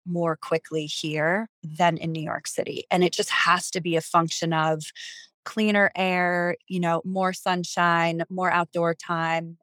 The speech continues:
less stress, maybe better sleep, less chemicals and pollutants in the atmosphere. So I, I just, I think it's a really great place, like, for,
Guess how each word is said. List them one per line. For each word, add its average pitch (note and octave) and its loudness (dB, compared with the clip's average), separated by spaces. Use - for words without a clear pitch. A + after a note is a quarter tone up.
less E3+ 2
stress, E3 2
maybe F3 -4
better E3+ 2
sleep, E3 -4
less G3 0
chemicals F3+ -2
and E3 -2
pollutants F3 -4
in E3 0
the E3 0
atmosphere. D#3+ 0
So E3 2
I, G3+ -4
I G3+ 4
just, G#3 -6
I G#3 0
think A3+ -4
it's G#3 -8
a F#3+ -4
really F3 -2
great E3 -2
place, D#3+ -4
like, - -4
for, D#3+ -2